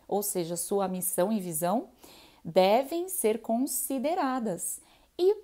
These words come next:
podem incluir mudanças nos requisitos regulatórios,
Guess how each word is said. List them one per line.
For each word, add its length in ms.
podem 480
incluir 580
mudanças 800
nos 180
requisitos 840
regulatórios, 1400